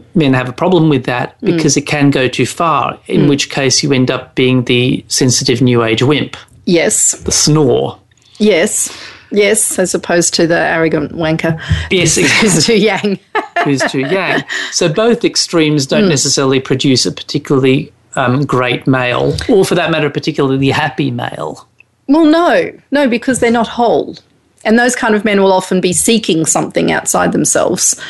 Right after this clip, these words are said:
Speaker 2: to make them feel more whole.
Speaker 1: And sp-, and being a particularly overly yin father doth-, doesn't particularly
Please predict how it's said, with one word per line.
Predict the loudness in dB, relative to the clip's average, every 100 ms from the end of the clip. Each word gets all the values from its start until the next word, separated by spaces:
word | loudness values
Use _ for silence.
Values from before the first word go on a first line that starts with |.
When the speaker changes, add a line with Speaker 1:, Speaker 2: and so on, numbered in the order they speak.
| -10
Speaker 2:
to | -2
make | 0 0 -2
them | -2 -2
feel | 0 2 2 0
more | 0 2
whole. | 2 2 2 0 -6 _ _ -20 -18 -16 -14 -14 -18 _ _ -2
Speaker 1:
And | 0 0
sp-, | -2 -8 -10 -6
and | -2 0 -2 -2
being | 0 2 0
a | -2
particularly | -4 -10 -4 -4 0 0 0 0 0 0
overly | 2 4 4 2 2 2
yin | 2 2 2 2 0
father | -2 -2 0 0 -2
doth-, | -2 -2 -2 -4
doesn't | -2 -2 -2 -4
particularly | -6 -4 -2 0 0 -2